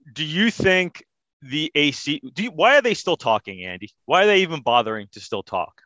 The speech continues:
I, I've given my reasons and explanations, but why are they even bothering to still talk about playoff expansion if the A C C says, "No, we're not doing it"?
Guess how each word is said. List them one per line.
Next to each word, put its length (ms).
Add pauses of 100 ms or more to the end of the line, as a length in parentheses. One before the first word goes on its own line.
I, 160
I've 220
given 240
my 140
reasons 480
and 100
explanations, 680
but 120
why 260
are 140
they 180
even 300
bothering 480
to 100
still 200
talk 260
about 200
playoff 320
expansion 720
if 300
the 140
A 120
C 140
C 240
says, 300
"No, 260
we're 80
not 180
doing 220
it"? 80